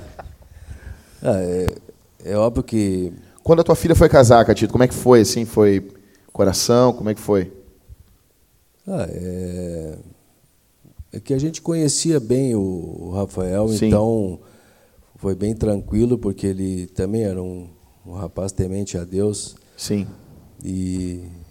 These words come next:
Speaker 1: então fica,
Speaker 2: Fica
Speaker 1: foi,
Speaker 2: boa,
Speaker 1: foi
Speaker 2: facilitou um
Speaker 1: tranquilo,
Speaker 2: pouco.
Speaker 1: porque a gente, a gente vai orando, né?
Speaker 2: Uhum.
Speaker 1: Que nem agora a gente tem orado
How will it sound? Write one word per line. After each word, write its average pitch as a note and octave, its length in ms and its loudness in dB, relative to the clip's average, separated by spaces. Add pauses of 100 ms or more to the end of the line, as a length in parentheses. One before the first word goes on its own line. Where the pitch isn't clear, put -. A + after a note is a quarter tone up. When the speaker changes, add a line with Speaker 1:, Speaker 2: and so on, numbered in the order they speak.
(640)
Speaker 1:
então F#2 640 -6 (500)
fica, F2+ 580 -8 (100)
Speaker 2:
Fica - 240 -2
Speaker 1:
foi, G#2+ 140 6
Speaker 2:
boa, G#2+ 120 4
Speaker 1:
foi G#2+ 140 0
Speaker 2:
facilitou B2 520 6
um - 20 10
Speaker 1:
tranquilo, A#2 220 8
Speaker 2:
pouco. - 80 -16
Speaker 1:
porque D3+ 280 0
a E3 60 0
gente, D#3 320 -4 (540)
a - 40 -8
gente C#3+ 180 -6
vai C#3 280 2
orando, A2+ 420 2
né? F#2 240 -6
Speaker 2:
Uhum. C3+ 300 -6 (120)
Speaker 1:
Que - 100 -18
nem G2 140 -8
agora G#2+ 340 -2
a - 20 -4
gente G2 200 -6
tem G#2+ 200 -4
orado G2 420 -4